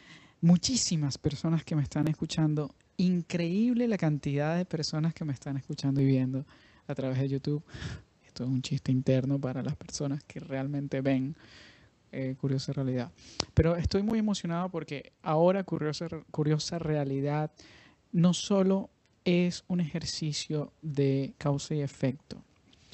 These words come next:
y no solo es un ejercicio de hablarme a mí mismo sobre cosas que me importan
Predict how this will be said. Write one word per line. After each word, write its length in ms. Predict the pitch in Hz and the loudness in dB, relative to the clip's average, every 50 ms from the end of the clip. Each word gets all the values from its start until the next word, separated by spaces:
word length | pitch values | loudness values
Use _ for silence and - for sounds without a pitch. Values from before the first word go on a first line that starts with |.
| - - - - - _ _ _ _ _ _ _ | -18 -18 -20 -20 -20 _ _ _ _ _ _ _
y 120 | - 180 165 | 2 4 6
no 180 | 165 170 175 170 | 6 6 4 2
solo 440 | - - 190 180 175 180 180 180 - | 2 2 2 4 4 4 4 2 0
es 260 | - 170 170 165 175 - | 0 -2 -2 -2 -4 -6
un 160 | - 170 160 | -6 -2 -2
ejercicio 840 | 156 131 151 156 151 - - - 147 139 - - - 147 143 139 143 _ _ _ _ _ _ _ _ _ _ _ _ _ _ _ _ _ - - _ _ - | -2 -2 -2 -2 -4 -4 -4 -4 -6 -6 -6 -4 -2 0 0 0 -2 _ _ _ _ _ _ _ _ _ _ _ _ _ _ _ _ _ -18 -18 _ _ -2
de 420 | 156 147 151 143 139 139 139 - _ _ | 2 2 4 2 2 0 -4 -8 _ _
hablarme 480 | - 156 143 151 160 170 170 165 160 165 | -2 0 2 4 4 4 4 4 4 4
a 40 | 160 | 4
mí 140 | 151 156 156 | 4 2 2
mismo 500 | 151 156 151 143 - - 147 139 139 - _ - - - - _ _ | 0 0 -2 -4 -6 -8 -10 -10 -10 -12 _ -20 -20 -20 -20 _ _
sobre 320 | - - - 156 147 147 147 | -14 -10 -6 -4 -2 -2 -2
cosas 320 | - 156 147 - 170 - | -2 -4 -4 -4 -4 -4
que 140 | - - 170 | -2 -2 0
me 80 | 160 | 0
importan 680 | 147 139 143 143 - 160 151 147 147 - - 131 127 - | 0 0 -2 0 0 0 0 0 -4 -8 -10 -12 -12 -12